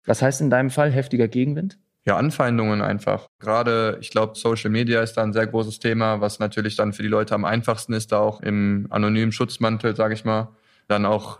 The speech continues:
Speaker 2: ihre Meinung dazu zu äußern, zu beleidigen, zu drohen. Ich habe für mich herausgefunden, dass ich sehr gut damit umgehen kann. Äh, ich immer der Meinung bin, dass es eine Frage der Einordnung ist und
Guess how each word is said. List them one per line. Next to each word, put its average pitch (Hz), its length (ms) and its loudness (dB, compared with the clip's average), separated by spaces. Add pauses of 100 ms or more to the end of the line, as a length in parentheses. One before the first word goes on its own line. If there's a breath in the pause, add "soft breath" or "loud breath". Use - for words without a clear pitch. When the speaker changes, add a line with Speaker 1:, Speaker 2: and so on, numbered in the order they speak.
(140)
Speaker 2:
ihre 110 220 0
Meinung 110 320 2
dazu 104 240 -2
zu - 160 0
äußern, 110 720 0
zu - 140 -16
beleidigen, 107 680 0
zu - 120 -8
drohen. 107 600 0 (520)
Ich - 160 -2
habe - 120 0
für 117 120 0
mich 120 160 2
herausgefunden, 113 520 0
dass 107 160 2
ich 104 120 -10
sehr 110 120 2
gut 110 200 -4
damit 107 200 0
umgehen 120 320 0
kann. 120 460 -2
Äh, 101 220 0
ich 98 120 -6
immer 101 180 0
der 101 180 2
Meinung 101 300 0
bin, 101 220 0
dass 101 140 -2
es 98 160 -12
eine 101 80 -2
Frage 101 320 0
der 101 140 2
Einordnung 113 500 0
ist 117 240 -4
und 101 320 -4